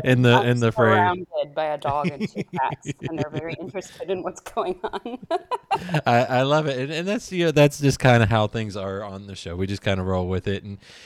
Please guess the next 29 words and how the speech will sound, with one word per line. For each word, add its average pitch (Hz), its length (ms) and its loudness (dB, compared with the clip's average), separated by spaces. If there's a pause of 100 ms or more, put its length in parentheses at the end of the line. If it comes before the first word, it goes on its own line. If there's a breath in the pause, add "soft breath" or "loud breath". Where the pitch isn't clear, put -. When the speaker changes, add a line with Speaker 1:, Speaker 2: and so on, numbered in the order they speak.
(120)
Speaker 1:
you 175 120 -2
know, - 200 -6 (360)
beyond 180 460 -4
just 165 160 -4
these, 127 320 -4
these 113 220 -2
gatherings, 101 600 0
I, 113 180 -2
I - 20 -2
feel 147 160 -4
like 131 140 -2
this 110 160 -4
time 107 260 -4
of 95 60 -4
year 95 280 0
is 90 100 -4
when 95 340 -4
a 101 100 -6
lot 101 160 0
of 90 120 -6
barrel-aged 98 720 -6
beers 90 300 -10
get 92 180 -10
released. - 380 -12
You 98 80 -10
think 95 160 -6
of 95 120 -8
Goose 113 260 -2
Island, 107 420 -4